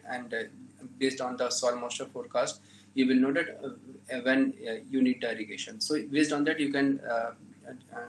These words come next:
designate the proper irrigation amount for different, um, fields. So it is also an important thing in policy decision regarding the, uh, that canal water, uh, distributions. It is also a very important component for national disaster management. Like, we know that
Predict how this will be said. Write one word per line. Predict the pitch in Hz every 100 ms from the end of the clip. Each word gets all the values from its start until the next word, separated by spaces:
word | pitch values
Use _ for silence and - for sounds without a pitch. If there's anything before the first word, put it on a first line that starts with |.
| -
designate | 127 123 131 131 131
the | 123
proper | - 120 127
irrigation | 127 117 113 131 123
amount | 107 110 139 - - -
for | 139
different, | 135 135 139 139 143 -
um, | 120 113 110 113 - -
fields. | - 131 104 - -
So | 143
it | 147
is | 160
also | 143 135 156 151
an | 147 135
important | 135 127 117 135 131
thing | 143 156
in | 160
policy | - 120 147 113
decision | 110 - - - - - - 131
regarding | 135 123 135
the, | 139 127 127 120
uh, | 117 110 107 101 117
that | 113 -
canal | 120 120 120
water, | 113 117 135 139 -
uh, | 110 110
distributions. | 110 - 110 95 95 - - - - - - - _ _ _
It | 139
is | 156
also | 147 139 151
a | 147
very | 139
important | 139 135 135 143
component | 135 131 135 135
for | 135
national | 123 - 127
disaster | 123 120 117 123
management. | 120 113 110 113 - -
Like, | 120 120 -
we | 131
know | 127 131
that | 127 120